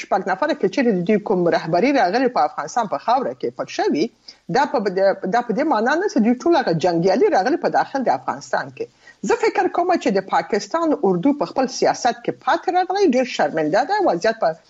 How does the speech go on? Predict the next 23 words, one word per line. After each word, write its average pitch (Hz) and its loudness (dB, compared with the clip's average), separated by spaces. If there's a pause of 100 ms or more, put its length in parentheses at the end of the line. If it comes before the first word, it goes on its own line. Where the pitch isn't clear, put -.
(400)
درې 233 4
ترینګړی 233 2
ده 233 2
په، 170 -4
په 202 -4 (120)
داخل 277 -2
د - -4
پاکستان - -4
کې. 381 0 (120)
دې 494 4
لپاره 208 0
چې 233 -2
د، - -2 (400)
د - 2 (220)
عمومي 240 4 (260)
د - -2
خلکو 294 0 (120)
هغه، 170 0 (880)
د - 4 (120)
عامه 220 0 (120)
افکارو 202 0 (600)
د 180 2
بدلول 196 2